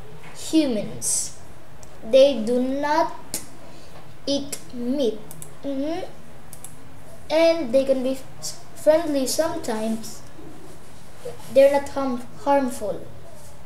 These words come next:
And this is a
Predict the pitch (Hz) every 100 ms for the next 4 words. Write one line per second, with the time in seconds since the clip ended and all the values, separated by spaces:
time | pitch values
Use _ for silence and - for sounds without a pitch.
0 | - - - - - - - - - -
1 | - - - - - - 240 240 233 330
2 | 403 - - - - - - 277 - 294
3 | 320 359